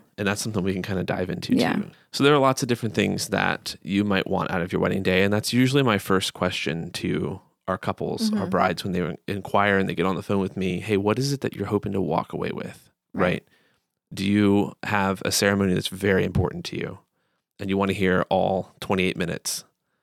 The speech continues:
Speaker 1: um, you know, every word that's said? Do you want just a really quick, short video?
Speaker 2: Mm-hmm.
Speaker 1: You know, do you have the budget to do,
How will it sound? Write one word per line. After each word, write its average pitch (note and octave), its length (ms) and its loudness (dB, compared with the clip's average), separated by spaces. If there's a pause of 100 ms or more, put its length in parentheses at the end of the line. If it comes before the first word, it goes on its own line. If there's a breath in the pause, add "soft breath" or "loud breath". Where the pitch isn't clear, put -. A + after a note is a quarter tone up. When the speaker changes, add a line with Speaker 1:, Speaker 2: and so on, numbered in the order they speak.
(340)
Speaker 1:
um, E2 360 -8
you D#2+ 60 -8
know, - 100 -6
every F#2+ 160 0
word F#2 220 0
that's - 160 -4
said? E2+ 440 -4
Do F#2+ 100 -6
you G2+ 120 0
want G2+ 300 0 (500)
just G#2+ 180 -2
a G2+ 40 2
really F#2+ 280 -2
quick, - 380 -2
short - 420 0
video? - 580 -2 (180)
Speaker 2:
Mm-hmm. F#3 320 0 (280)
Speaker 1:
You G2+ 100 -4
know, F2 240 -2
do F2+ 160 -6
you G#2 100 0
have G#2+ 220 -2
the G#2 80 0
budget - 520 0
to G#2 100 -2
do, F#2 440 2